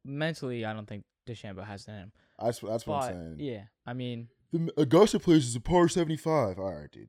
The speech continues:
Speaker 1: He was, he was, um, like, his mental game right now was me, like, four years ago.
Speaker 2: Yeah.
Speaker 1: I had the same mental game. I get so
Speaker 2: But
Speaker 1: pissed
Speaker 2: what the
Speaker 1: off.
Speaker 2: fuck did he say? He said, he said the Augusta was a par sixty what for him?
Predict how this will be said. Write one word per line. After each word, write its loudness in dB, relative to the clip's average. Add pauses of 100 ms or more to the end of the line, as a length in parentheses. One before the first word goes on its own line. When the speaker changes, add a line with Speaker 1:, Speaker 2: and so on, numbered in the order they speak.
Speaker 1:
He 0
was, -2
he 0
was, 0
um, -2
like, -2
his -4
mental -4
game -6
right -2
now -2 (500)
was 0
me, -2 (1300)
like, -6
four -4
years -6
ago. -12 (500)
Speaker 2:
Yeah. -12 (440)
Speaker 1:
I -4
had 0
the -6
same -4
mental -6
game. -8 (180)
I -8
get -8
so -6
Speaker 2:
But -10
Speaker 1:
pissed -6
Speaker 2:
what -2
the 0
Speaker 1:
off. -2
Speaker 2:
fuck -8
did -10
he -12
say? -10
He -6
said, -8
he -8
said -8
the -4
Augusta -2
was -4
a -4
par -2
sixty -8
what -4
for -6
him? -12